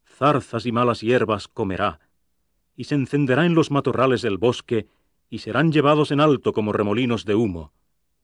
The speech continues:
En el furor de Jehová de los ejércitos se ha encendido la tierra, y el pueblo llegará a ser como alimento para el fuego. Nadie mostrará compasión siquiera a su hermano. Y uno cortará a la derecha,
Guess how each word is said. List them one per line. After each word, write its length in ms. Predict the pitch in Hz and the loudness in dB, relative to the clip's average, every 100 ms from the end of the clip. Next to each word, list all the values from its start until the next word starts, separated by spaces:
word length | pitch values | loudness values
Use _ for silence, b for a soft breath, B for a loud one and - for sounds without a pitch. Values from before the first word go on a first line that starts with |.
| _ _ _ _ | _ _ _ _
En 160 | 92 95 | -10 -8
el 100 | 90 | -8
furor 420 | - 98 139 135 | -4 0 2 2
de 120 | 131 | 0
Jehová 360 | - 131 110 117 | -2 -2 0 0
de 100 | 110 | 0
los 180 | 104 | -2
ejércitos 720 | 107 - 98 - 98 101 95 - _ _ _ | -6 -8 -10 -10 -10 -8 -8 -10 _ _ _
se 180 | - 120 | -4 0
ha 40 | |
encendido 600 | 170 170 175 147 175 147 | 2 2 0 0 2 2
la 100 | 117 | 0
tierra, 460 | 104 107 87 85 80 _ _ _ _ _ | -2 -2 -4 -12 -18 _ _ _ _ _
y 120 | 117 | -2
el 120 | 113 104 | -2 2
pueblo 360 | 131 160 170 | 4 4 4
llegará 320 | 156 143 143 | 4 4 2
a 60 | 143 | 0
ser 320 | - 131 139 | 0 0 0
como 240 | - 127 120 | 0 0 2
alimento 540 | 107 120 175 165 165 | 2 2 2 2 2
para 160 | 143 127 | 2 0
el 100 | 104 | 0
fuego. 480 | - 123 87 85 _ _ _ _ _ _ _ _ | 0 0 0 -8 _ _ _ _ _ _ _ _
Nadie 500 | - 85 98 131 143 | -12 -4 0 2 2
mostrará 520 | 139 127 - 127 117 117 | 0 -2 -4 -6 -4 -6
compasión 880 | 120 110 98 101 - 98 98 92 | -4 -4 -4 -10 -8 -4 -2 -4
siquiera 540 | 85 - - 120 113 92 | -6 -12 -6 -2 -2 -4
a 40 | |
su 180 | - 95 | -6 -8
hermano. 480 | 87 95 87 80 - _ _ _ _ _ _ _ _ _ _ _ | -4 -2 -4 -6 -20 _ _ _ _ _ _ _ _ _ _ _
Y 200 | - 87 | -10 -2
uno 240 | 113 160 | 2 4
cortará 420 | 160 151 139 123 131 | 4 2 2 2 2
a 40 | |
la 80 | 117 | 2
derecha, 540 | 104 107 - 117 110 | 2 0 -2 -6 -6